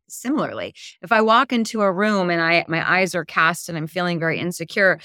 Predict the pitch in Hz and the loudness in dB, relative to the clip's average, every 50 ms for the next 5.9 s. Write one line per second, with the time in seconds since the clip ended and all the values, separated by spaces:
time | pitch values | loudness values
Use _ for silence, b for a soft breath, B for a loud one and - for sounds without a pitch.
0 | B B B B B _ - 185 196 208 202 185 190 196 190 190 165 202 196 185 | B B B B B _ -2 0 2 2 2 0 0 2 0 0 0 -2 -2 -2
1 | - - - 233 220 208 196 180 180 180 175 170 170 170 - 175 - - - - | -4 -4 -4 -2 0 0 0 0 0 -2 0 0 -2 -4 -4 -6 -8 -6 -4 -2
2 | 240 233 196 208 175 165 175 165 - 160 170 160 151 - - - 226 220 208 190 | -2 0 0 -2 -4 -4 -4 -8 -8 -8 -6 -6 -8 -10 -10 -6 -4 -2 -2 -2
3 | 180 170 165 - 170 170 165 160 165 170 175 185 202 214 226 220 - 202 185 175 | 0 -2 -2 -2 -2 -2 -2 -2 -2 -2 0 2 4 4 2 0 -2 -4 -2 -2
4 | 175 165 - 202 185 180 185 175 165 160 156 - 190 185 185 180 180 - 185 175 | -4 -4 -2 -2 -2 0 0 -4 -4 -6 -4 -2 0 2 2 2 0 -4 -8 -6
5 | 175 185 190 202 220 202 220 214 185 175 156 156 151 151 147 147 156 156 | -2 0 0 0 0 0 -2 -2 -2 -2 -4 -4 -4 -6 -6 -6 -8 -10